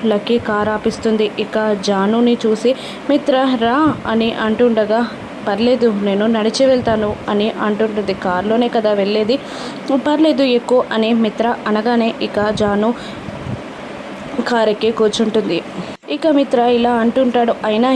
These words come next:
ఏంటి నడిచి వస్తున్నావు?" అని అంటూ ఉండగా, లక్కీ, "బాబాయ్ వచ్చి బండెక్కించుకుంటున్నాను చూస్తున్నారా టీచర్?" అని అంటుండగా, "ఇంకా పెద్దవాళ్ళతో అలాగా నా మాట్లాడేది?" అని మిత్ర అరుస్తూ ఉంటాడు.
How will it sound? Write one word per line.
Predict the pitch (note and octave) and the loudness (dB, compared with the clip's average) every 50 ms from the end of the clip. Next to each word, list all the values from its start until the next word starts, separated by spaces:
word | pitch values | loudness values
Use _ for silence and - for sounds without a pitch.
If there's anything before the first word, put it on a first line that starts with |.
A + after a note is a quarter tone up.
| B3 A#3 | 2 2
ఏంటి | A3 A3+ C4+ A#3+ D4 B3+ | 2 2 2 2 2 0
నడిచి | A3 G#3+ A3 A#3+ A#3 C#4+ | 2 2 0 2 2 2
వస్తున్నావు?" | C#4+ C#4+ C#4 - - C#4 B3 A#3+ A#3 A#3+ A#3 - - | 2 2 2 2 0 2 2 2 2 2 0 -2 -2
అని | - A3 A3+ A3+ A#3+ A#3+ - - G#3 | -2 0 2 2 2 2 0 0 0
అంటూ | G3+ G#3 A3 A#3+ | 0 2 2 2
ఉండగా, | B3 A#3 G#3+ G#3 G3+ G#3+ A3 G#3+ G3+ | 2 2 2 0 0 0 2 2 2
లక్కీ, | F#3+ G3+ G3+ G3 - - A3 B3 C4+ - - - - - - - G3 | 2 0 0 -2 -4 -4 -2 -2 -2 -4 -6 -12 -10 -10 -8 -6 -4
"బాబాయ్ | F#3+ G3+ G3+ G3+ G3+ A3+ C#4 D#4 D#4 | -2 0 0 0 2 2 4 4 4
వచ్చి | D4 D4 C#4 C#4+ - C#4 C#4+ D4 C4+ A3 - - - - - - - - | 4 4 2 2 2 2 2 2 2 0 -2 -10 -14 -14 -12 -10 -4 -2
బండెక్కించుకుంటున్నాను | A3 G#3 G#3 G#3+ A3+ C4+ - - D#4 D#4 D#4 - - D4+ D4+ C#4+ D4+ D4+ D4 D4 C#4+ C#4 C#4 C#4 C#4 C#4 | 0 2 2 2 0 0 0 0 0 0 0 0 2 4 4 4 6 6 4 6 6 4 4 2 2 0
చూస్తున్నారా | - C4+ C4+ B3+ - - D4+ D4 D4 C#4+ C#4+ C#4 - - B3+ C4 C4 C4 B3 | 0 0 0 0 0 -2 0 2 4 4 4 4 2 0 0 2 2 2 2
టీచర్?" | A#3 A#3+ A#3 A3+ - - A#3 A#3+ A#3+ A3 - - G#3+ | 2 0 0 0 0 2 2 4 4 2 0 -2 -2
అని | G#3 G3+ G#3 A3 A3+ - - | 0 0 0 0 -2 -2 -2
అంటుండగా, | - G#3 G#3+ G#3 - B3+ B3 A3+ A3 G#3 G#3+ A#3+ A#3+ - - - - - - - | -2 -2 -2 0 2 2 2 2 2 2 2 0 -2 -4 -8 -12 -12 -12 -6 -2
"ఇంకా | - A#3+ - B3 | -2 0 0 2
పెద్దవాళ్ళతో | B3 A3 G#3 F#3 A#3 A#3+ B3 C#4 C#4 C#4+ C#4 C#4 C4+ A#3+ A3 G#3+ A3 G#3+ - - - | 2 2 0 2 2 2 4 4 2 2 2 2 2 2 2 0 0 -2 -6 -4 0
అలాగా | A3 A3+ A#3+ C4+ C4 D4+ D4+ | 2 2 2 2 2 4 4
నా | C#4 B3+ B3 | 4 4 4
మాట్లాడేది?" | A3+ G#3+ A3 A3+ - C4+ C#4+ C#4+ D4 C#4+ D#4 E4+ E4 - - - | 2 2 0 0 0 0 2 4 4 4 4 2 0 -2 -2 -2
అని | A#3+ A#3+ A#3 B3 A#3 G3+ | 0 2 2 2 0 0
మిత్ర | A3 G#3 G3 - - G#3 A3 A#3 - - - | 0 -2 -2 0 0 0 0 -2 -4 -6 -4
అరుస్తూ | G#3+ G#3 G3+ G3+ - - A#3+ A#3+ | -2 0 0 -2 -2 0 0 2
ఉంటాడు. | A#3+ A#3 A3+ A3+ A3+ A3+ A3 | 2 2 2 0 0 2 0